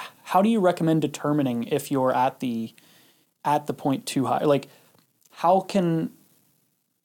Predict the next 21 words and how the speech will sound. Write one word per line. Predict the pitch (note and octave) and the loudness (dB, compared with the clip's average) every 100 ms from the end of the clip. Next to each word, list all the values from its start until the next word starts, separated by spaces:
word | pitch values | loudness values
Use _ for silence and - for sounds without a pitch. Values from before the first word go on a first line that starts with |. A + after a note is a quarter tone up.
| _ | _
is | F3 D#3 | 0 2
there | E3 E3 | 4 4
an | D3+ | 4
easy | E3 E3+ F#3 | 2 2 2
way | D#3+ D#3 | 4 4
to | C#3+ | 4
look | C3+ C3 | 2 0
at, | C#3 B2 B2 - - _ _ - | -2 0 -2 -6 -20 _ _ 0
I've | C#3+ D3 | 0 4
got | D#3 C#3+ C#3 | 4 4 2
this | D3+ E3+ | 0 2
much | D3 - | 0 0
work | C#3+ C3+ - | -2 -2 -2
coming | C#3+ C3+ | 0 0
in | C3+ C3 | 0 0
in | B2+ | -2
the | |
future | A#2+ C#3 B2+ - B2 A#2+ - - | -2 -2 -2 -2 -2 -2 -4 -2
and | B2 A#2+ A#2+ A#2 A#2+ - _ _ _ _ _ _ _ _ _ _ - | 0 0 0 -2 -6 -10 _ _ _ _ _ _ _ _ _ _ -4
I | C3 | 0
need, | B2+ A#2+ | 2 0